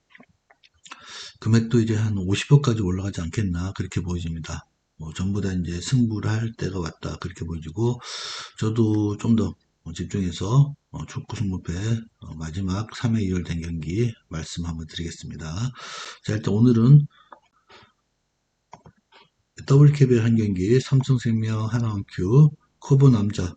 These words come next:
우리카드, 케이비 손보, 커버 여자, 아이비케이 기업, 현대건설, 그리고 이피엘 한 경기, 예, 브랜트퍼, 울버햄튼 경기에서 총,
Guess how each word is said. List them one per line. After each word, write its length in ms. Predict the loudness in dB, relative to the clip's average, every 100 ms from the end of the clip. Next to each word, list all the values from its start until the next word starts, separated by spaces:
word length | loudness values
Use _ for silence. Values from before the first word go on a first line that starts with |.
| -10
우리카드, 680 | -6 -6 -4 -2 4 6 4 0 -4
케이비 180 | -2 -2
손보, 560 | -4 -4 -2 2 4 2 -4 -20 _ _
커버 260 | 2 4
여자, 480 | 4 0 -2 2 2 2 -10 -14
아이비케이 500 | -6 0 0 0 -2
기업, 320 | 2 4 4 2
현대건설, 840 | -2 0 0 -2 -4 -2 4 4 4
그리고 320 | -4 -6 -4 -2
이피엘 340 | -2 0 2
한 120 | 2
경기, 480 | 0 -2 2 6 6 2 -14 -20 _ -12
예, 60 | -6
브랜트퍼, 760 | 0 0 0 -4 -4 -2 0
울버햄튼 680 | 0 -2 -4 -6 -8 -8 -6
경기에서 720 | -6 -6 -6 -8 -8 -8 -8
총, 380 | -4 0 4 4